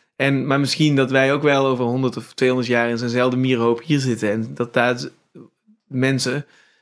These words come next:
onze toekomstige kinderen van de kinderen van de kinderen in die wereld ook niet beter weten. En ook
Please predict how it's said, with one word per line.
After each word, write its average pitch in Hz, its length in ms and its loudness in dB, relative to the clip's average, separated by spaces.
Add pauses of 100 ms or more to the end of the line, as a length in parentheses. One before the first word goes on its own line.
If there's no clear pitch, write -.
(540)
onze 131 500 0
toekomstige 127 920 0
kinderen 131 400 2
van 123 100 -2
de 123 60 -2
kinderen 123 300 0
van 123 80 -2
de 123 120 -2
kinderen 127 320 0
in 120 120 0
die 127 140 2
wereld 131 340 2
ook 156 380 2 (460)
niet 139 180 -2
beter 135 340 2
weten. 117 400 2
En 113 100 -2
ook 131 300 -4